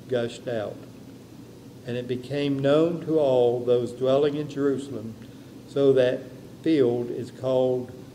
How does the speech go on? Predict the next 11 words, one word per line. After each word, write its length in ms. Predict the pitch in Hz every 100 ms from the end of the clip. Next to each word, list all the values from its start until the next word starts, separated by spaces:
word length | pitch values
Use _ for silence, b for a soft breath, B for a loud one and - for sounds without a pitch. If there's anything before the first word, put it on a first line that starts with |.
| - -
in 180 | 123 113
their 320 | 123 127 135
own 280 | 127 151 156
language, 600 | 143 135 107 104 101 - - - - - - - - - - - - - - - - - - -
uh, 320 | 113 110 117 - - -
Akeldama, 1600 | 120 - 135 131 131 127 123 117 - - - - 117 120 123 120 - - - - - - 127
that 200 | 120 120
is, 220 | 117 -
field 420 | - 123 123 120
of 100 | 110
blood. 440 | 113 113 95 -